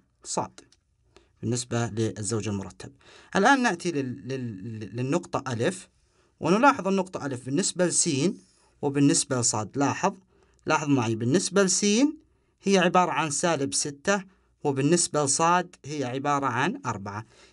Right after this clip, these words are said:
إذا راح نكتبها بهذا الشكل، راح يكون عندي ألف هي عبارة عن، زي ما قلنا،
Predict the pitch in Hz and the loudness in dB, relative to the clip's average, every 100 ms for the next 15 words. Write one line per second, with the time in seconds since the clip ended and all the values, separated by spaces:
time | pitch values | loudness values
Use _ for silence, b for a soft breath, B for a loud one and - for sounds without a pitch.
0 | - 160 143 131 127 123 160 131 127 113 | -6 -2 0 0 -2 -4 -4 -2 -2 0
1 | 156 170 165 175 165 208 277 - b b | 0 0 0 0 2 0 0 -6 b b
2 | b _ 123 127 135 127 117 120 117 - | b _ -4 -4 -2 0 2 0 -2 0
3 | 151 190 247 - _ _ _ _ _ _ | 2 2 2 -8 _ _ _ _ _ _
4 | _ _ 123 117 110 117 107 107 110 95 | _ _ -4 -2 0 0 -2 -2 -2 -4
5 | - _ _ _ _ _ 123 120 117 113 | -8 _ _ _ _ _ -2 2 2 2
6 | 117 104 | 2 0